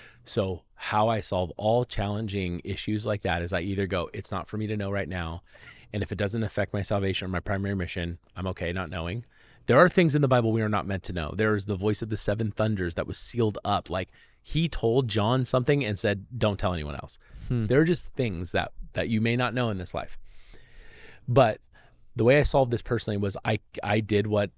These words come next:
Speaker 1: the Thematic <laughs> Podcast is about. I kept going into God's nature. And I'm like, what I believe is that as a son, like, if he's a good father and I gave my son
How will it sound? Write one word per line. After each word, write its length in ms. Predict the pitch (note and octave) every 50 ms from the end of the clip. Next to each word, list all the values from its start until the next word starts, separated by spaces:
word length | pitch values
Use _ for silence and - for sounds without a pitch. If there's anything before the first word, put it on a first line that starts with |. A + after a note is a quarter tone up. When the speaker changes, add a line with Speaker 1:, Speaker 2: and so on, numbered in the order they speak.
| _ -
Speaker 1:
the 120 | G#2 G2
Thematic 500 | - - A#2 A2 G2+ G#2+ G#2 F#2+ - -
<laughs> 20 | -
Podcast 420 | - - G2 - - B2 - -
is 80 | A2+ G#2+
about. 240 | A2+ B2 G#2 - - -
I 80 | G2
kept 240 | - - - B2 -
going 200 | - B2+ A#2+ A2+
into 200 | G#2+ G2+ - A2
God's 360 | G#2 G#2+ F#2+ G2 G2 - -
nature. 500 | F2 F#2 F#2 F2 - - - - - - - - - - - - - - - -
And 100 | A2 A2+
I'm 140 | A2+ A2 A2
like, 420 | G#2+ G2+ F#2 D2+ - - - - _ _ _ _ - _ _ _ _ _ _ _
what 160 | - A2 A#2 A2
I 160 | A2+ C3 C3+
believe 440 | C#3 C#3+ B2+ A#2 A2+ G#2 G2+ G2 G#2+
is 140 | G#2 G2 -
that 300 | A2 G2+ F#2 F2+ F#2 G2 - - _ _ _ _ _ - _ -
as 220 | G2+ A#2 B2 A#2+
a 60 | C3
son, 480 | - - - A2+ F#2+ F2+ F2 F2 F#2+ G2+ G2
like, 180 | G#2+ G#2+ - G#2+
if 80 | - -
he's 240 | - C#3 C3+ A#2+ C3
a 60 | A#2
good 200 | G#2 A#2+ A2 G2+
father 500 | - - G#2 F#2+ G2 - - F#2 F#2+ - _ _ - _ _ - -
and 100 | G#2 G#2
I 140 | G#2 A#2+
gave 260 | A#2 A#2 A2+ A2 G2+ G#2
my 180 | G2+ G2 G2+
son 320 | F#2+ - - G2 F#2 F#2